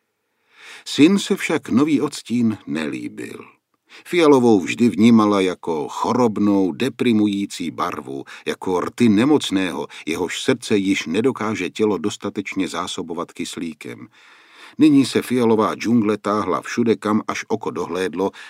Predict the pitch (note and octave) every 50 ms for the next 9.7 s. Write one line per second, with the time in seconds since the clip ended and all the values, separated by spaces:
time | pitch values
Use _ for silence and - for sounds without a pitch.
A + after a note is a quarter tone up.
0 | - - - C#2+ C#2+ C#2+ C#2 - - - - - B2+ C#3+ D#3 D3+ B2+ G#2 A2 A#2+
1 | A#2+ A#2 A2 A2 A2+ G#2+ G2 E2 - - - F#2+ G2 F#2+ E2 D#2+ D#2 - D#2 -
2 | - D#2 G2+ F2+ - D2 C2 - - G#1 G#1 A1+ G#1 G1+ - - _ - B1 -
3 | - _ _ _ _ _ _ _ _ _ _ _ _ _ _ _ _ _ _ _
4 | - F#2 G2+ F#2+ A2 A2 A#2 B2+ C3+ C#3+ D3+ E3 F3 - - - _ _ - -
5 | - F2 F2 F2 F2+ F#2+ F#2+ G2 G2+ G#2+ G2+ G#2 G#2 G#2+ G#2 G#2+ G#2+ G#2+ F#2 G2+
6 | B2 C3+ C3 - - - G#2+ F#2+ E2+ G#2+ C3+ C#3+ - D#3+ C#3+ A2+ - A#2+ A#2 A#2
7 | G#2+ F#2 F2+ A2+ B2 - - - - A#2 G#2 F#2 - - - C3+ D3 - D#3+ D#3
8 | D#3+ D3+ C#3+ - - C#3+ C#3 C3 C3+ B2+ C3+ C3+ C3 C3 A#2 A#2+ B2 A#2+ A#2 B2
9 | A2+ - A2+ A2+ A2 G#2+ - - - D#2+ - _ - -